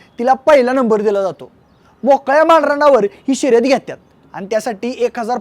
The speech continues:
फूट अंतराचं मैदान तयार करतात. या शर्यतीत बैलाला दोन्ही बाजूनं पळावं लागतं. घोडा मात्र एकाच बाजूनं पळतो. या शर्यतीला सुद्धा लोकांचा खूप प्रतिसाद आहे बरं का.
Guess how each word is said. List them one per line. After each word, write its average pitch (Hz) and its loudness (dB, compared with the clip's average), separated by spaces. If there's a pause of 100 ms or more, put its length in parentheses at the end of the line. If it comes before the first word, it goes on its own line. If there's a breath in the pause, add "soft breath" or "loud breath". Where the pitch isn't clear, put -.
फूट 254 -6
अंतराचं 220 -4
मैदान 226 -4
तयार 208 -2
करतात. 175 -8 (560 soft breath)
या 294 4
शर्यतीत 294 -2
बैलाला 220 0
दोन्ही 262 0
बाजूनं 233 0
पळावं 214 2
लागतं. 180 -6 (520 soft breath)
घोडा 240 2
मात्र 277 -2
एकाच 262 -4
बाजूनं 233 0
पळतो. 208 -2 (180)
या 269 4
शर्यतीला 311 2
सुद्धा 208 -2
लोकांचा 226 -4 (100)
खूप 311 0
प्रतिसाद 269 -2
आहे 277 2
बरं 254 2
का. - -12